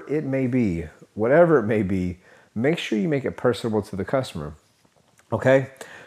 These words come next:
Now, before we go any further, um, I'm gonna run a quick little commercial here,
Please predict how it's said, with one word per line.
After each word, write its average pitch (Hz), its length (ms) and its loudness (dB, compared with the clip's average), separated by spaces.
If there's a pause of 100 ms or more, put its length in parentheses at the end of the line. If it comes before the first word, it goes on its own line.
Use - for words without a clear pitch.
(100)
Now, 113 140 6
before 131 200 2
we 127 80 8
go 117 120 4
any 110 80 2
further, 123 680 6
um, 92 380 2
I'm 98 80 -2
gonna 101 140 2
run 98 180 2
a 92 60 -2
quick - 360 -2
little 95 440 0
commercial 110 440 0
here, 113 420 2